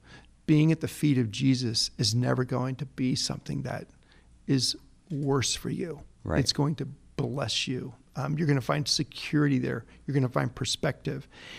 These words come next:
Speaker 1: Sometimes people are so consumed with activities, and you ask them, "Well, why, why?" They really don't think they had a choice. I mean, everybody's doing this. Everybody's doing this. Everybody's doing this.
Speaker 2: Yep.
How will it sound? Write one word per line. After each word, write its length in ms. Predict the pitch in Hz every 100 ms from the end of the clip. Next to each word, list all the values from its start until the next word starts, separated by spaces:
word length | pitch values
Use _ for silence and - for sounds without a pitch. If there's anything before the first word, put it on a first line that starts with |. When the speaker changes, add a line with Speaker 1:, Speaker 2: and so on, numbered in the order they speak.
| -
Speaker 1:
Sometimes 400 | - 190 170 135
people 300 | - 165 147
are 80 | 127
so 480 | - - 185 175 151
consumed 920 | - 139 117 - - 160 151 139 131
with 180 | 127 120
activities, 720 | 123 - - 156 127 117 - - - - -
and 100 | 139
you 60 | 143
ask 140 | 131
them, 140 | 139 120
"Well, 120 | 131
why, 220 | 135 151 -
why?" 440 | 131 180 214 139 - - - - - - -
They 200 | 156 135
really 340 | 143 151 147 131
don't 260 | 123 123 - - - _ - - - _ -
think 500 | - - 139 123 -
they 120 | 123
had 180 | 117 120
a 60 |
choice. 760 | 117 - - - - - - - - _ - - - -
I 40 |
mean, 220 | 147 131 -
everybody's 380 | 160 151 120
doing 120 | 123 117
this. 220 | - - -
Everybody's 300 | 170 160 131
doing 140 | 139
this. 160 | 147 -
Everybody's 280 | - 147 113
doing 140 | 123 117
this. 160 | -
Speaker 2:
Yep. 100 | -